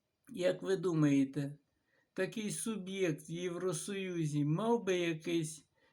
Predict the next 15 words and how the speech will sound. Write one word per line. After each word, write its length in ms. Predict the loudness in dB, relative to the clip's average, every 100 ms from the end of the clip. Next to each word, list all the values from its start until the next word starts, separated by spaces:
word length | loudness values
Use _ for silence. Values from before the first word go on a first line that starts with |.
| _
значення 680 | -4 0 2 2 0 -2 -2
і 180 | 0 0
вагу 680 | 2 2 4 4 2 -2 -12 _ _ _ _ _ _ _
порівняно 640 | 0 2 -2 -2 -2 -4
з 120 | -4
іншими 460 | -4 -4 -4 -4 -4
членами 500 | -2 0 0 0 0
Євросоюзу, 1080 | 2 2 2 -2 -2 -2 2 2 2 0 -4 -8 _ _ _ _ _ _ _ _
в 80 | _
кого 760 | _ 2 4 4 4 2 -2 -8 _ _ _ _
десять, 800 | 0 2 4 2 0 -4 -2 -2
двадцять, 840 | 2 6 8 6 4 -6 -8 -10 -4
тридцять 640 | 2 4 4 0 -8 -6
мільйонів 840 | -6 -2 2 2 2 -2 -6 -6
людей, 600 | -6 -4 0 0 -2